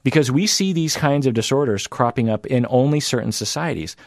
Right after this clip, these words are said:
societies like ours that have massive amounts of body shaming in marketing. They taught, marketers have taught us that only particular body shapes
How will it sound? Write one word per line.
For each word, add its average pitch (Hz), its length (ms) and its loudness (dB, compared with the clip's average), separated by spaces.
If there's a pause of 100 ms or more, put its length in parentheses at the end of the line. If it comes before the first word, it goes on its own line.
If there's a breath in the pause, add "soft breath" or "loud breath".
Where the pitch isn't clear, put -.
societies 85 760 -6
like 110 180 0
ours 123 380 2
that - 160 -4
have 87 320 -4 (320 loud breath)
massive 135 640 -2
amounts 113 460 0
of 107 140 -6
body 107 300 0
shaming 95 480 -2
in 92 480 -4 (180)
marketing. 98 540 -4 (1200 loud breath)
They 113 140 0
taught, - 340 4
marketers 139 480 4
have 127 120 0
taught 113 280 2
us 110 220 -2 (300 loud breath)
that 110 260 2
only 127 300 2
particular 120 680 0
body 107 340 0
shapes 92 420 -4